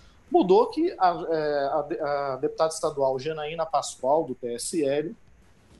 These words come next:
negociou à revelia da oposição um acordo com o líder do governo na Assembleia Legislativa, é, para a exclusão de quatro empresas públicas, né? É,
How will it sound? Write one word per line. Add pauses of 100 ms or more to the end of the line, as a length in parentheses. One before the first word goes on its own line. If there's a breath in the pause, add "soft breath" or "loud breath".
(160)
negociou
à
revelia
da
oposição (540 soft breath)
um
acordo
com
o
líder
do
governo
na
Assembleia
Legislativa, (480 loud breath)
é,
para
a
exclusão
de
quatro
empresas
públicas,
né? (420 soft breath)
É,